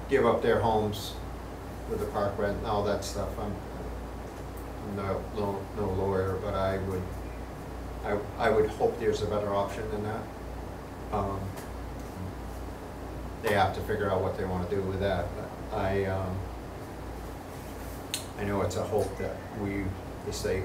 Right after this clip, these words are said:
will somehow or another figure out a plan that we will do whatever we can to help mitigate that process.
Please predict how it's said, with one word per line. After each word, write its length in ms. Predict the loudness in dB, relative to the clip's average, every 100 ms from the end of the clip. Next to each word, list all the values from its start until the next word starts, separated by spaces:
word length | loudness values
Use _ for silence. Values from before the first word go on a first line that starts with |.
| -2 -4
will 260 | -2 0 0 -2 -6 -8 -10 -8 -8 -4
somehow 240 | 0 0
or 20 |
another 220 | 2 2 0
figure 260 | 0 0 2
out 140 | 0
a 20 | 0
plan 280 | -2 0 2
that 160 | 0 -2 -6 -8 -10 -8 -8 -8 -8 -4
we 60 | -2
will 220 | -2 0
do 360 | 0 2 0 0 -2
whatever 220 | -2 0
we 180 | -2 -4 -2
can 180 | -2 -2
to 180 | -2 -2 -4 -8 -10 -10 -8 -8 -8 -8 -8 -10 -8 -8 -8 -2
help 220 | -2 0
mitigate 420 | 0 2 2 2
that 280 | 2 0 0
process. 560 | -2 -2 -2 -4 -4